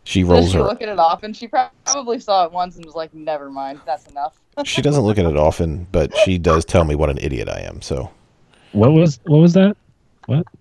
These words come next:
Speaker 3: Didn't look at, never mind.
Speaker 1: God damn it, Will.
Speaker 2: Oh,
Speaker 1: Uh,
Speaker 2: man.
Speaker 1: so we got one more question. This comes from Wire to Wire twenty twenty Reds at Reds Nerd. He asks, "Hashtag Reds give Coop credentials.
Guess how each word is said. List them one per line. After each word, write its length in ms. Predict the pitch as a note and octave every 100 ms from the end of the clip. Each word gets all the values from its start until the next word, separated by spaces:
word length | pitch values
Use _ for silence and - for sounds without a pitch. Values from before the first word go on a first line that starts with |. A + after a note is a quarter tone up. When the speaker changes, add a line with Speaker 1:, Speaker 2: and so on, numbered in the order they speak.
| -
Speaker 3:
Didn't 200 | B2 B2+
look 140 | A#2+
at, 80 | A#2 - -
never 120 | G#2
mind. 200 | F2 F2 - _ _ _ _ _ _ _ _ _ _ _ _ _ -
Speaker 1:
God 220 | - D#3
damn 160 | - G1+
it, 100 | G1+
Will. 220 | - - _ _ _ - -
Speaker 2:
Oh, 60 | C4+
Speaker 1:
Uh, 580 | - - G3+ F#3+ F#3 - F3+
Speaker 2:
man. 220 | F3 F#3+ _
Speaker 1:
so 140 | - B2
we 60 |
got 160 | B2+ F2+
one 160 | G#2 A2+
more 120 | G#2
question. 460 | - C2 - B1 - _ _ _ _ _ _ - _
This 160 | G2+ -
comes 260 | G#2+ F#2+
from 320 | - F#2 E2+
Wire 260 | D#2+ E2+ F2+
to 80 | D#2
Wire 340 | D#2 D2 C#2+
twenty 280 | D2+ - D#2
twenty 280 | - F#2 D2+
Reds 340 | D2 C#2+ C#2
at 200 | - -
Reds 240 | - C2+ C2
Nerd. 280 | A#1+ B1 D#2+ _ _ _ _ _ - _ _ _ _
He 220 | F#2+ F2+
asks, 260 | E2+ -
"Hashtag 460 | - E2+ - E2 C#2
Reds 220 | D#2 D#2
give 160 | E2 C2+
Coop 220 | - D#2
credentials. 580 | D#2+ C#2 C2+ D2 C#2+ -